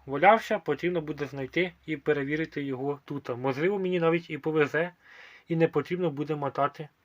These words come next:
трансформатора. Щоб можна було перевіряти Е Г С нуль нуль два і щоб воно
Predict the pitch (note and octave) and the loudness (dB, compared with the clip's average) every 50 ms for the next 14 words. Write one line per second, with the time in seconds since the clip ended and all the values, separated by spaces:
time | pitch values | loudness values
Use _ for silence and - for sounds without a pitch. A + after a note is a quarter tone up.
0 | _ _ _ _ _ _ _ _ - - - - - - - - - - - F3 | _ _ _ _ _ _ _ _ -20 -20 -18 -18 -18 -20 -20 -20 -8 0 2 2
1 | E3+ - G#3 G#3 F#3+ F3+ E3 E3 - D#3 D3 C#3+ C3+ - _ _ _ _ _ _ | 2 2 0 0 2 2 2 4 2 0 -2 -2 -6 -10 _ _ _ _ _ _
2 | _ _ _ _ _ _ _ _ _ _ _ _ _ _ _ _ _ _ _ _ | _ _ _ _ _ _ _ _ _ _ _ _ _ _ _ _ _ _ _ _
3 | _ _ - - _ - - C#3+ C3 - D3+ D#3+ F3 E3+ D3 D#3+ D#3 C#3+ C3+ C3+ | _ _ -20 -20 _ -6 -4 -4 -4 -2 0 2 2 2 2 0 -2 -2 -2 -2
4 | C#3 D3+ D3 - - C#3+ C3+ C3 C3 C3 C#3 C#3+ C#3+ C#3 - C3+ B2+ A#2+ C3+ C3+ | -2 -2 -2 -2 -2 0 0 2 2 2 2 2 2 2 0 -2 -2 0 0 0
5 | C3 C3 C#3+ C3+ C3 - C#3 C#3 C#3 C#3 C#3+ C#3 D3 E3 F3 D#3 C#3 C#3+ D3+ C#3 | 2 4 2 2 2 0 -4 -2 -2 -2 -4 0 2 2 2 2 2 -2 -4 -6
6 | - - C#3+ - - C#3+ C#3+ D#3 D#3 D3 | -4 -6 -6 -4 -6 -6 -6 -6 -6 -8